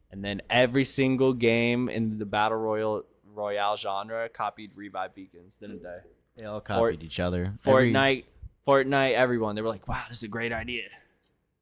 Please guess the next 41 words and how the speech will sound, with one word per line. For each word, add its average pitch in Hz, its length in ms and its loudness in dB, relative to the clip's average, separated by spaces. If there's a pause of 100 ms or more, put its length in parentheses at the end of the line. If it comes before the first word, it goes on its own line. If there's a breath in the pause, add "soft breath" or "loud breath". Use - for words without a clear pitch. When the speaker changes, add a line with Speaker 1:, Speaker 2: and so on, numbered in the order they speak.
(1300)
Speaker 2:
'Cause 113 140 -4
this 135 120 0
sucked - 320 0
just 87 180 -4
watching 85 500 -8 (280)
<laughs> - 280 -2
someone 170 560 -2
else 151 240 6
play, 127 640 4
right? 131 400 -4
Speaker 1:
Nah, 131 340 0
but 127 160 0
it 127 80 -2 (320)
f-, 135 120 0
made 165 220 4
the 160 60 2
game 160 200 4
so 156 180 2
serious. 143 420 2
Like, 117 180 -2
if 131 100 -4
you 185 80 0
think 202 200 2
back 190 200 4
to 143 80 -4
pub 147 240 0
G, 139 300 -4 (340)
all 156 340 12
the, 147 220 8
like, 120 220 4
hardcore 139 720 6
F 131 200 2
P 135 100 2
S 131 100 2
pro 123 200 0
players 135 360 0
played 113 300 -4
pub 104 200 -8
G, 92 160 -18
didn't 92 260 -20
they? 85 160 -18